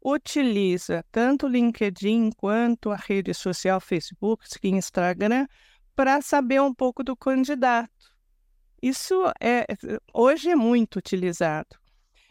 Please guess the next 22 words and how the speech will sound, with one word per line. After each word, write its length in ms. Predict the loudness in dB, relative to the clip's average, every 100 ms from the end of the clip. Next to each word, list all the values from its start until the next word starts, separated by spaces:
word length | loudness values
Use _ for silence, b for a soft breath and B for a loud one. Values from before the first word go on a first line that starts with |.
| -4
Então, 720 | 0 0 2 2 4 2 0 0
é, 200 | -2 -2 -4
como 560 | -2 0 0 0 0 2
esse 300 | 0 -2 -6
profissional 800 | -6 -8 -8 -2 0 2 2 0
do 120 | -2
mundo 460 | -2 0 0 0
corporativo, 1120 | -2 -6 -2 -2 0 -2 -6 -2 0 0 -2 -2
né, 180 | -2
que 140 | -2 0
não 200 | 2 2
pensa 420 | 2 2 0 -4
em 40 | -4
ser 220 | -2 0
um, 380 | 0 -2 -2 -6
um 60 |
top 440 | -2 -2 -2 -4 -4
voice 880 | 2 4 4 2 -2 -10 -12 -12 -12 _ _ -2
do 120 | 0
LinkedIn, 800 | 2 0 0 -4 -2 -2 0 2
mas 260 | 0 -4
sim, 480 | -8 -4 -2 0